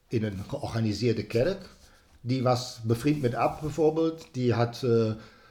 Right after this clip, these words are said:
ehm, ook, ehm, bijbelstudies gegeven. Eh, hij had het hele, de hele zolder vol met, met bandjes van, van, eh, bijbelstudies van Ab. En, ehm,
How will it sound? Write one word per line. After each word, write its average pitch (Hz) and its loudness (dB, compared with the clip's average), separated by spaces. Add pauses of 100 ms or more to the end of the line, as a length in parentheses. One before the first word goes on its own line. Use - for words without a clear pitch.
(160)
ehm, 110 2 (220)
ook, - -8 (640)
ehm, 107 -2 (460)
bijbelstudies 147 2
gegeven. 139 -2 (420)
Eh, 113 2
hij 117 0
had 123 0
het - -8
hele, 135 6
de 120 6
hele 127 4
zolder 139 6
vol 139 2
met, 120 0
met 120 2
bandjes 131 0
van, 123 0
van, 117 2
eh, 117 4
bijbelstudies 120 0
van 117 -2
Ab. 131 -4
En, 107 -2 (440)
ehm, 113 2